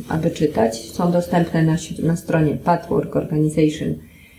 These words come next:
y, w języku angielskim. Y, są wykłady tłumaczone na wiele języków.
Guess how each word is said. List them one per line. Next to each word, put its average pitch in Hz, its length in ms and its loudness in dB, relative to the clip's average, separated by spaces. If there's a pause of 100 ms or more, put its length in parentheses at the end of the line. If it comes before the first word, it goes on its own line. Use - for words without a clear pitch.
(260)
y, 151 80 4
w 156 60 0
języku 175 400 2
angielskim. 175 840 2
Y, 151 60 0 (1300)
są - 180 0
wykłady 170 500 2
tłumaczone 165 460 0
na 160 120 0
wiele 175 220 2
języków. 170 580 0